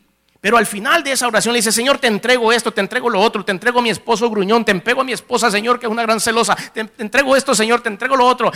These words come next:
y aquí voy, aquí voy, aquí voy, y al final, Señor, gracias. Gracias. ¿Por qué gracias? Gracias porque he venido con libertad a tu presencia y tengo un lugar a donde puedo depositar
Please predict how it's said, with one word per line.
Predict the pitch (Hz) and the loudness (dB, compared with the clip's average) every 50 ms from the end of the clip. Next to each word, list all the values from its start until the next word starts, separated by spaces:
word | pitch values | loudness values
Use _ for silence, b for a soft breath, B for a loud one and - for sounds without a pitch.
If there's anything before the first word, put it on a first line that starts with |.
| 202 B | -6 B
y | 190 220 | -2 -2
aquí | 226 - 262 277 | -2 0 -2 -2
voy, | 240 262 294 277 240 220 | 2 2 2 4 4 2
aquí | 196 - 247 | 0 -2 -2
voy, | 247 262 277 294 285 | 0 0 0 0 0
aquí | 240 - 240 | -2 -4 -2
voy, | 247 277 294 285 | 0 2 2 4
y | 269 | 2
al | 233 | 2
final, | 175 220 247 302 311 226 | 0 0 0 2 2 2
Señor, | 254 320 330 320 294 B B B B B B B B _ _ _ _ _ _ | 2 2 4 4 2 B B B B B B B B _ _ _ _ _ _
gracias. | - 196 - 208 - - - - - - - - - - _ _ _ _ _ _ _ _ _ _ _ _ _ _ _ _ _ _ _ _ _ _ _ _ | -2 -2 0 0 -2 -2 -4 -6 -8 -8 -8 -8 -10 -12 _ _ _ _ _ _ _ _ _ _ _ _ _ _ _ _ _ _ _ _ _ _ _ _
Gracias. | 160 - - 285 - 226 196 | -4 -2 -2 0 0 0 -2
¿Por | - - 247 233 240 | 2 2 2 2 2
qué | 302 359 349 | 2 2 2
gracias? | 349 370 381 - - 349 349 262 - - B B B B | 4 4 4 2 2 0 0 -2 -2 -8 B B B B
Gracias | 160 226 302 294 - 262 | 0 0 2 2 2 0
porque | - - 220 - - 240 269 | 0 0 -2 0 0 2 2
he | 294 | 2
venido | 285 277 254 269 294 294 269 254 | 2 2 0 0 0 0 0 2
con | - 240 220 226 | 4 4 4 4
libertad | 226 214 196 180 170 - - 240 262 | 4 4 2 2 0 0 -2 0 0
a | 254 247 | 0 -2
tu | - 208 | -4 -6
presencia | - 202 175 156 - 262 269 220 196 | -6 -4 -4 -2 -2 -2 -2 -2 -2
y | 185 | -4
tengo | - - 302 320 | -2 -2 0 2
un | 285 262 220 | 4 6 6
lugar | 226 220 220 277 302 302 | 6 6 4 4 4 6
a | 269 240 | 6 6
donde | 226 233 277 349 349 320 294 - | 6 6 6 4 4 4 0 -2
puedo | - - 262 302 349 330 | 2 2 4 4 4 4
depositar | 294 277 262 - - - 247 247 254 - - 220 190 - - 294 330 359 - - - - - _ _ | 4 2 2 0 0 0 0 2 2 0 -2 -4 -6 -6 -2 0 2 2 2 0 -2 -8 -14 _ _